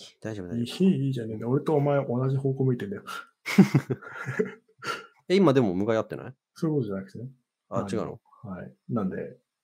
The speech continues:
Speaker 1: え、でも今画面越しにいない？
Speaker 2: あの、怖い話とかね。
Speaker 1: うんうんうんうん。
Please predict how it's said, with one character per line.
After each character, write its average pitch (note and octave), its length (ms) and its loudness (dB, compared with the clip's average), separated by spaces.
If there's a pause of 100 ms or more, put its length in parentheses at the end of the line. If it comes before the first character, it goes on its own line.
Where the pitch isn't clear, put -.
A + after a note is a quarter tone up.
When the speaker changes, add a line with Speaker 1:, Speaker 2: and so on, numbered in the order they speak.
(140)
Speaker 1:
え、 G#3+ 100 0
で A3+ 100 2
も D3 100 8
今 B2+ 160 6
画 A2+ 120 6
面 A#2 200 4
越 G#2+ 100 -2
し G#2+ 80 -2
に G2+ 80 0
い - 20 0
な A2 120 -2
い？ G3+ 60 -10 (380)
Speaker 2:
あ G2 200 -6
の、 F2+ 580 -10 (320)
怖 A#2 200 0
い F#2 40 -2
話 F#2 220 -8
と - 80 -10
か - 120 -6
ね。 - 260 -12 (480)
Speaker 1:
う A2+ 80 -4
ん - 20 0
う G2+ 40 0
ん F2 440 -4
う - 20 -10
ん F2+ 120 -8
う - 40 -12
ん。 - 40 -20